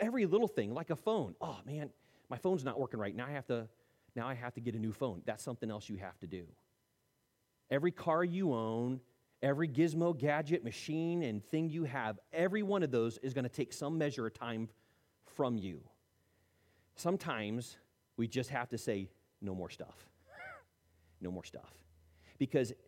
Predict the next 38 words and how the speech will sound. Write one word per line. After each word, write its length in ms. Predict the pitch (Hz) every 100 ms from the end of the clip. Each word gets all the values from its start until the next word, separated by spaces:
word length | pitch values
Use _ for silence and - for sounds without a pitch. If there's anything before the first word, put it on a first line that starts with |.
| _ _ -
I 120 | 120
can 220 | 156 156
either 460 | 170 165 147 139 151 - _ _
spread 420 | - - 156 175
myself 540 | 165 180 175 143 131 -
over 240 | 165 120 107
a 60 |
thousand 540 | 104 143 139 151 156 160
things 380 | - 117 107 113
in 160 | - 104
a 40 |
shallow 380 | - - 123 131
way, 460 | 113 92 85 90 87 _ _ _ _ -
or 120 | 107
I 80 | 131
can 160 | 117
invest 360 | 101 87 113 -
myself 420 | 104 101 110 104 - _ _
in 80 | 120
some 220 | 113 98 92
very 460 | 107 110 104 95 - 98
deep 260 | 101 131 -
ways 460 | - 87 80 85 85 -
and 100 | 92
some 200 | - 82
very 220 | 85 92 90
significant 640 | 92 73 85 90 80 82 -
things. 420 | 69 60 - - _ _ _ _ _ _ _
And 100 | 113
we 80 | 120
just 160 | 151 131
have 280 | 120 143 -
to. 140 | -
And 760 | - _ _ _ _ _ - 117
the 60 |
fact 320 | - 160 -
is, 160 | 180 156
is 160 | 110